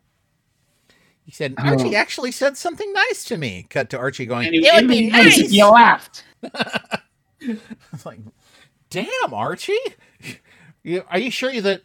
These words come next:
Speaker 1: are you sure you're Archie and not the, uh, alternate version of, uh, Jughead where he hates women?"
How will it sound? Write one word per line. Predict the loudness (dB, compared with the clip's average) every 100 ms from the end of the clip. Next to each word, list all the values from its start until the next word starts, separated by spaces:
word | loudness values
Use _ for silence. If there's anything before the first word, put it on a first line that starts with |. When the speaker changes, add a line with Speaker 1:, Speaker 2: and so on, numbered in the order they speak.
| _ _ -8
Speaker 1:
are |
you | -6
sure | -4 -6 -4
you're | -4 -2
Archie | -2 -4 -8 -8
and | -6
not | -6 -8 -8
the, | -8 -2
uh, | 0 0
alternate | -2 -6 -8 -8 -8
version | -6 -8 -8 -10
of, | -6 -8 -8 -10
uh, | -6 -4 -4
Jughead | -6 -8 -8 -8 -8
where | -8
he | -8
hates | -8 -10 -10
women?" | -12 -10 -10 -12